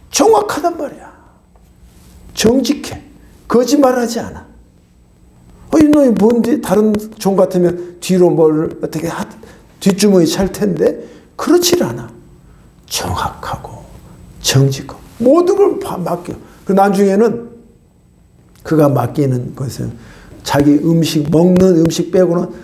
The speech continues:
모든 걸 다 맡겨. 위임해버려. 여러분, 우리에게 이것이 있어야 합니다.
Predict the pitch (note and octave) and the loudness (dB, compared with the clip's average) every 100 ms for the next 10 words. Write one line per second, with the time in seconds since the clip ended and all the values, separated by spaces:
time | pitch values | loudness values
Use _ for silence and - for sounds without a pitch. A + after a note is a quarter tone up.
0 | - - - D#3+ B3+ F4+ G4+ - F4+ G4+ | -20 -14 0 4 4 4 2 2 2 0
1 | C4 C4 F3+ - C#3+ F3+ F3+ D3 - - | 0 -4 -6 -6 -2 0 0 -2 -8 -14
2 | - - - _ _ _ _ _ _ _ | -20 -20 -20 _ _ _ _ _ _ _
3 | - - A2 G#2+ G#2+ - - - - - | -8 -2 -2 -2 -6 -8 -16 -20 -20 -20
4 | - - - - - - - - C3+ B2 | -20 -20 -20 -20 -20 -20 -20 -4 0 2
5 | A#2 A#2 - - - - C#3 A#2+ A2+ - | 2 0 -6 -12 -10 0 0 2 -2 -2
6 | G#2 - G#2+ F#2+ - - - | -6 -8 -8 -8 -12 -20 -20